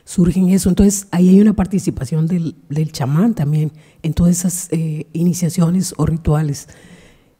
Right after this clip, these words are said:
En esta parte de, de lo que estábamos viendo de los implementos, por ejemplo, el uso de rapé o de tabaco, algún tipo de inhalación, hay pipas e inhaladores nasales.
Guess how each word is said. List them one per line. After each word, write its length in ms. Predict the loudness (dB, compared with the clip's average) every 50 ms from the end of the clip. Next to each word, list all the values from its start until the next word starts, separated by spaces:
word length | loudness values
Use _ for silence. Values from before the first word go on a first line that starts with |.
| _ -6
En 260 | -2 -2 0 0 2
esta 220 | 0 0 0 0 0
parte 420 | 2 2 2 2 0 2 4 6
de, 640 | 8 8 8 6 6 4 2 2 0 -2 -4 -6 -10 -20 _ -20 -20 -20 -20 -18 _
de 240 | -12 -10 -10 -10 -10
lo 140 | -10 -10 -8
que 80 | -8
estábamos 420 | -6 -2 0 2 2 4 4 6 6
viendo 380 | 6 6 6 6 6 6 6
de 100 | 6 4
los 160 | 2 0 0
implementos, 720 | -2 -2 0 2 2 2 2 2 2 2 0 -2 -6 -6 -4
por 140 | -2 -2 0
ejemplo, 420 | 0 2 2 4 4 4 4 4
el 160 | 2 4 4 6
uso 380 | 6 6 6 6 8 8 8
de 320 | 8 8 6 6 4 4 2
rapé 540 | 2 2 2 4 4 4 4 4 4 4
o 280 | 4 4 2 2 0 0
de 140 | -2 -2 -4
tabaco, 460 | -4 -4 -4 -4 -4 -6 -8 -8 -6
algún 220 | -4 -4 -4 -2
tipo 300 | -2 0 2 4 4 4
de 120 | 4 2 0 -4 -12 -20 _ _
inhalación, 760 | -4 -4 -2 -2 -2 -2 -2 -2 0 0 2 2 2 2 0 -2 -8 -20 -20 -20 _ _ _ -4
hay 140 | -2 -2 2
pipas 520 | 6 6 6 6 6 4 2 2 2 0
e 40 | -2
inhaladores 580 | 0 0 0 -2 -2 -2 0 0 0 2 2 2
nasales. 580 | 2 2 0 0 0 0 -2 -2 -4 -8 -12